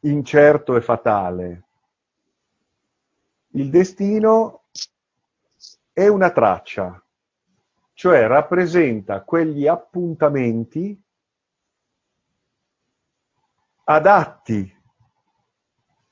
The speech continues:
alla nostra natura, alla nostra anima, perché possiamo evolverci.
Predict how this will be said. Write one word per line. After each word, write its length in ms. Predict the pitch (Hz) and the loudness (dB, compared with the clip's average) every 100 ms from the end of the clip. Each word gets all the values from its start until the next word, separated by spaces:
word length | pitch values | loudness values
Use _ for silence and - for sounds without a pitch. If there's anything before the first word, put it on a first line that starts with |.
| _ _ _ | _ _ _
alla 220 | 123 117 | -2 0
nostra 420 | 117 120 120 117 110 | 0 -2 -4 -6 -4
natura, 640 | 110 - 160 147 185 - | -6 -4 -2 0 -2 -2
alla 180 | 120 117 | -2 0
nostra 460 | 113 113 - 131 127 | -2 -6 -6 -2 0
anima, 500 | 113 117 127 151 - | 0 -2 -6 -8 -8
perché 380 | - 196 190 143 | -2 0 2 0
possiamo 460 | 170 156 127 113 127 | 0 -2 0 0 0
evolverci. 840 | 110 85 85 92 - - 92 | 0 0 -2 -8 -8 -14 -16